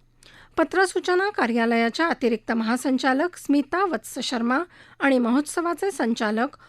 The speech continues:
पृथुल कुमार यावेळी उपस्थित होते. नवोदित माहितीपट निर्मात्यांसाठी एक व्यासपीठ या प्रदर्शनामुळे उपलब्ध झालं आहे. राज्य शासन अधिकारी महासंघाच्या मागण्यांबद्दल राज्य शासन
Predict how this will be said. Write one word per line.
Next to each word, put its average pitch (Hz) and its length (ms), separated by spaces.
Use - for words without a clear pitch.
पृथुल 415 360
कुमार 233 360
यावेळी 226 400
उपस्थित 262 500
होते. - 280
नवोदित 349 560
माहितीपट 262 560
निर्मात्यांसाठी 262 800
एक 254 300
व्यासपीठ 240 580
या 254 140
प्रदर्शनामुळे 247 840
उपलब्ध 226 600
झालं 233 300
आहे. 202 420
राज्य 302 380
शासन 381 400
अधिकारी 294 400
महासंघाच्या 254 680
मागण्यांबद्दल 247 760
राज्य 254 360
शासन 269 420